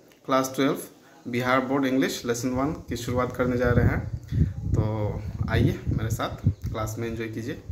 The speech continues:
इंग्लिश में जो लाइन है, फर्स्ट पैराग्राफ,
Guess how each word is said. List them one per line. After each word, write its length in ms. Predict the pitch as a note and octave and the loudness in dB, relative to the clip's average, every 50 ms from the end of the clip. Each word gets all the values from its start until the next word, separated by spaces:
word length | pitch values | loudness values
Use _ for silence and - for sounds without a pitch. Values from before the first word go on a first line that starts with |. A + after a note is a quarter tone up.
| - - - _ _ _ - - - - - - _ _ _ _ - - - - - - - - - - - - - - - - _ _ _ _ _ _ _ - - - _ _ _ - | -6 -6 -6 _ _ _ -20 -20 -20 -20 -20 -20 _ _ _ _ -20 -20 -20 -20 -18 -18 -18 -18 -20 -20 -20 -20 -20 -20 -20 -20 _ _ _ _ _ _ _ -20 -20 -20 _ _ _ 0
इंग्लिश 360 | D#3+ E3 E3 F3 F3 F3 - D#3+ | 4 6 6 8 6 6 6 6
में 260 | D#3+ D#3 D#3+ D#3 D#3 - - - - | 8 8 8 6 4 2 -6 -6 -2
जो 100 | C#3+ C#3 | 2 4
लाइन 300 | C3+ C3+ C#3 D3 D3 C#3 | 6 6 8 6 6 4
है, 160 | C#3 C#3 F3+ | 2 2 0
फर्स्ट 720 | - - - - - - B2+ B2+ C3 - - - - - | -2 -4 -10 -12 -4 0 2 2 2 0 -2 -6 -6 -2
पैराग्राफ, 480 | - B2+ B2+ B2 A#2+ B2 C3 D#3+ F#3+ | 0 0 2 2 2 2 2 2 2